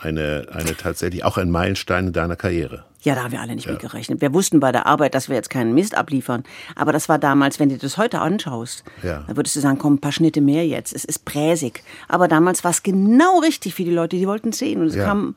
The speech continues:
Speaker 2: an und sie haben uns die Rollen geglaubt. Und das war unser Glück. Und
Speaker 1: Und
Speaker 2: mein Glück vor allen Dingen.
Speaker 1: Und ich glaube, es war schon, ich muss dich jetzt fragen, es war schon das Projekt, wo du auch Walter Sittler kennengelernt hast.
Speaker 2: Ganz genau.
Speaker 1: Das war's.
Speaker 2: Genau, wir
Speaker 1: Ja.
Speaker 2: kannten uns nicht. Wir
Speaker 1: Da
Speaker 2: haben
Speaker 1: kreuzen sich eure Wege das erste
Speaker 2: Genau,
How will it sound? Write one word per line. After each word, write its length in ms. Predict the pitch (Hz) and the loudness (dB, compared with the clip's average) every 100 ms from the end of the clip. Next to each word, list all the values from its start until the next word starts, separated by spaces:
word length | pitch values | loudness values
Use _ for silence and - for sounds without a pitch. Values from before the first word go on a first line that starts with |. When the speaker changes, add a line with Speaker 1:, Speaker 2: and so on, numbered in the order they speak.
| - - - - _ | -12 -20 -20 -20 _
Speaker 2:
an 140 | 311 285 | 2 4
und 140 | 190 | 4
sie 120 | 185 | 2
haben 120 | 185 233 | 2 2
uns 120 | 226 | 2
die 100 | 247 | 4
Rollen 320 | 254 330 226 | 6 6 6
geglaubt. 460 | 175 165 151 - 131 | 2 0 -2 -2 -2
Und 180 | 160 | 0
das 160 | 165 - | -2 -4
war 380 | 180 185 190 - | -4 -4 -6 -8
unser 260 | - 202 202 | -4 -4 -2
Glück. 320 | 160 - - - | -4 -6 -14 -4
Und 80 | 165 | 0
Speaker 1:
Und 60 | |
Speaker 2:
mein 200 | 185 175 | 4 4
Glück 180 | 160 156 | 4 0
vor 140 | - - | -4 -8
allen 200 | - - | -4 -2
Dingen. 180 | 160 185 | -2 -4
Speaker 1:
Und 120 | - 139 | -2 -2
ich 120 | - | -2
glaube, 380 | 85 85 - - | 0 0 0 -2
es 240 | - - | -2 0
war 220 | 92 120 | 0 2
schon, 280 | 123 143 143 | 0 -2 -2
ich 160 | 120 - | -4 -4
muss 220 | 107 - | -4 -4
dich 160 | 117 98 | -6 -4
jetzt 240 | 98 - | -4 -6
fragen, 500 | - 80 90 113 139 | -4 0 0 0 -4
es 200 | 117 - | -6 -2
war 180 | 90 104 | -2 0
schon 200 | - 123 | -4 -4
das 200 | 113 - | -6 -8
Projekt, 540 | - 90 78 110 - | -6 -4 -2 -2 -4
wo 80 | 123 | -4
du 80 | - | -2
auch 140 | - 104 | -4 -6
Walter 240 | 113 123 | -6 -4
Sittler 300 | 151 156 - | -4 -6 -10
kennengelernt 540 | - 62 - 64 - - | -10 -10 -10 -10 -14 -16
hast. 160 | - | 0
Speaker 2:
Ganz 180 | - 285 | 0 4
genau. 300 | 262 339 151 _ | 6 6 4 _
Speaker 1:
Das 180 | 73 - | -6 -2
war's. 380 | - 95 - - | -2 -2 -8 2
Speaker 2:
Genau, 160 | 349 233 | 4 6
wir 100 | 165 | 4
Speaker 1:
Ja. 40 | 190 | 4
Speaker 2:
kannten 240 | 185 156 | 2 4
uns 140 | 156 | 4
nicht. 200 | 247 392 | 6 4
Wir 120 | 254 214 | 4 4
Speaker 1:
Da 80 | |
Speaker 2:
haben 100 | 202 | 4
Speaker 1:
kreuzen 360 | 214 104 - 135 | 6 6 4 0
sich 80 | 117 | 0
eure 240 | 135 135 | 0 2
Wege 180 | 117 120 | 2 2
das 80 | - | 6
erste 160 | 269 | 10
Speaker 2:
Genau, 140 | 254 | 10